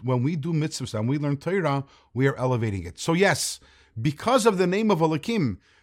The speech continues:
there actually is a world that is a reality, because it's not only a concealment, Elokim not only conceals, it actually also creates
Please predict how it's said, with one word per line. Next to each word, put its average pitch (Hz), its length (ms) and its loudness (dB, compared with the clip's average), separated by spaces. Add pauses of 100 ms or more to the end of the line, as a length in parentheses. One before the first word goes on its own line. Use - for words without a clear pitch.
(100)
there 135 200 2
actually 160 600 -4
is 196 180 -2
a 190 60 4
world 135 480 0 (200)
that 143 300 0
is 240 160 0
a 208 80 8
reality, 127 600 2 (260)
because 127 200 0
it's 143 160 0
not 196 160 4
only 196 200 2
a 165 40 0
concealment, 151 840 0
Elokim 127 340 -4
not 170 160 0
only 160 140 -2
conceals, 151 580 0 (320)
it 147 160 -8
actually 156 400 -2
also 143 320 -4
creates - 760 -6